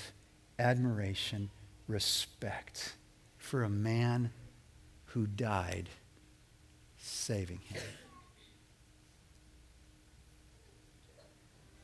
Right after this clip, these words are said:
When we lose sight of the gospel, how God lifted up his son on a cross,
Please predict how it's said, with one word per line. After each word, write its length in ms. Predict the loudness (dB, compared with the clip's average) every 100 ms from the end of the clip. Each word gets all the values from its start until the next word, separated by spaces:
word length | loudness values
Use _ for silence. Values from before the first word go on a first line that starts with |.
| -20 -20 -20 -20 -20 -20 -20 6
When 160 | 10 12
we 140 | 10
lose 300 | 10 10 8
sight 540 | 6 8 10 10 8 6 -6 -16 0
of 200 | 2 4
the 100 | 2
gospel, 760 | 4 4 6 4 2 2 2 0 -10 -20 -20 -20 -20 -20 -20 -20 -20 -20 -20 -20
how 180 | -2 2
God 480 | 4 6 6 6 4 6
lifted 440 | 8 8 6 6
up 200 | 6 4
his 200 | 4 6
son 380 | 6 8 6 6
on 160 | 4 4
a 60 |
cross, 680 | 2 4 6 8 6 4 2